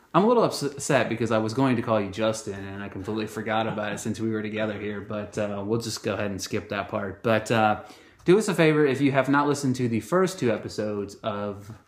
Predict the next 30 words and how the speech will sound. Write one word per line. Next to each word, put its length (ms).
the 220
Music 260
City 200
Drive-In, 600
do 140
that 180
now. 340
Um, 360
we 80
tackled 320
the 80
Best 240
Actor 320
and 80
Best 180
Actress. 460
I 40
think 200
we're 80
gonna 160
rehash 460
those 280
sometime 320
in 80
the 60
near 180
future 600
as 260
we 200
have, 440